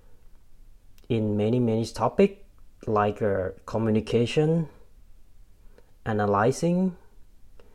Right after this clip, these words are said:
planning, and the most important is he learned how his coach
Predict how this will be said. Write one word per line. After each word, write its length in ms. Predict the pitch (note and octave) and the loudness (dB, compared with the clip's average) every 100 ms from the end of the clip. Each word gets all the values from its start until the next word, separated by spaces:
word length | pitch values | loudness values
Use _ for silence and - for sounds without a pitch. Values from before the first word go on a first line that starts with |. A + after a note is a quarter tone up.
| - - - | -20 -20 -4
planning, 880 | - A#2+ B2 C3+ C#3 C#3 C#3+ C#3+ - - - - - - - - - - - - | 2 4 4 4 6 6 4 0 -4 -18 -20 -20 -20 -20 -20 -20 -20 -20 -20 -10
and 680 | A#2 A2 G#2+ G#2 G2+ F#2+ F#2+ - - - - - - - | -4 0 0 0 0 -4 -8 -14 -20 -20 -20 -20 -6 0
the 60 | |
most 260 | A2 C3+ E3 | 4 4 6
important 540 | F3 G#2+ B2 C3 B2+ | 6 6 4 6 4
is 300 | A#2+ A#2+ - - | 2 0 -6 -2
he 200 | C#3 C3 | 4 6
learned 460 | B2 A#2+ A2 G2+ | 10 10 10 4
how 580 | F#2 - A2+ A2+ A2 A2 | -2 -6 -2 0 0 0
his 560 | F2+ A2+ A#2 B2+ - - | -4 0 2 2 -2 -12
coach 680 | - - A2 A2 G#2 - | -12 -2 2 2 0 -2